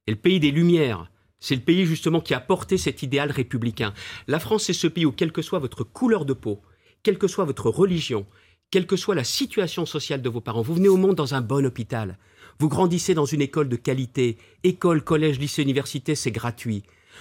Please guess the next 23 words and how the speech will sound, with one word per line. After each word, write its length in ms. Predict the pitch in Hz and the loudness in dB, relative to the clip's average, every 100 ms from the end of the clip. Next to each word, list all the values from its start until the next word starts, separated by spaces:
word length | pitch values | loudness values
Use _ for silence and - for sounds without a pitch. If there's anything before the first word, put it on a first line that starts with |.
| - | -4
Vous 200 | 143 180 | 0 2
avez 140 | 185 | 4
un 80 | 185 | 2
problème 320 | - 170 170 | 0 0 2
de 80 | 156 | 0
santé, 300 | 151 156 185 | 0 -2 -2
vous 100 | 147 | 0
êtes 60 | 135 | 0
dans 80 | 123 | 2
les 100 | 127 | 2
meilleurs 460 | 151 160 156 127 | 4 4 2 0
hôpitaux. 500 | 143 143 - 151 120 - _ _ _ _ _ - - | -2 -2 -2 0 -2 -6 _ _ _ _ _ -16 0
Vous 220 | 175 185 | 2 4
avez 300 | 175 175 156 - - - | 4 4 2 -4 -14 -6
un, 140 | 127 - | -6 -2
un 80 | |
problème 360 | 135 - 175 160 | -2 0 2 2
d'emploi, 320 | 160 160 185 | 2 0 2
on 100 | 151 | 2
vous 260 | 131 156 185 | 2 0 2
aide 120 | 202 | 2
à 60 | 147 | 0
rebondir. 640 | 120 147 151 160 98 | 2 2 4 2 0